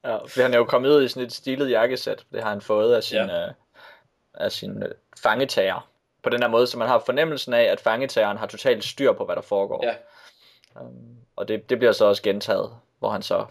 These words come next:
Speaker 1: Hvad er det, han ender på, noget af det første, han gør, er at tage på en restaurant, hvor der er sådan en meget, øh, sådan en meget god scene til at skildre, hvor gak han er.
Speaker 2: Ja.
Speaker 1: Øhm,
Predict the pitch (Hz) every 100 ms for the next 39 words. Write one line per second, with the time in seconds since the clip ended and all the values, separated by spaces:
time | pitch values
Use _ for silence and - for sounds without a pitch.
0 | _ - 98 117 113 117 127 123 117 113
1 | 113 127 120 117 123 - 113 107 110 107
2 | - 110 110 101 92 104 104 107 131 98
3 | - 107 101 92 98 104 107 98 - -
4 | - - - - 110 107 110 139 131 135
5 | 131 147 - 104 - 123 139 127 101 127
6 | 139 - 107 120 131 - _ _ - 113
7 | - 123 104 101